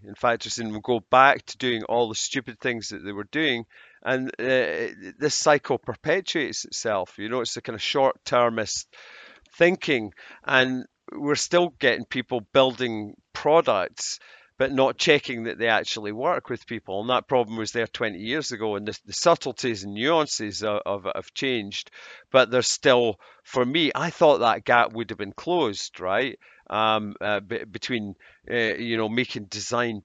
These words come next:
better for, for users, right? I thought it would have been way better now than it's actually turned out to be. So I'm, I'm really quite disappointed it's, it, it's not improved. But on the other hand, in that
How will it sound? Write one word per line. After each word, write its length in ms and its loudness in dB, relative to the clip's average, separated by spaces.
better 440 2
for, 500 -4
for 240 -6
users, 680 -4
right? 220 0
I 40 -2
thought 300 -2
it 40 -6
would 120 -8
have 100 -12
been 280 -12
way 360 0
better 440 0
now 260 -4
than 200 -8
it's 180 -8
actually 400 -4
turned 320 -8
out 240 -4
to 80 -14
be. 240 -8
So 160 2
I'm, 240 6
I'm 140 0
really 200 2
quite 360 0
disappointed 1040 0
it's, 400 -4
it, 320 0
it's 260 -4
not 240 0
improved. 580 -2
But 280 8
on 220 4
the 100 2
other 260 6
hand, 540 -2
in 160 -8
that 300 0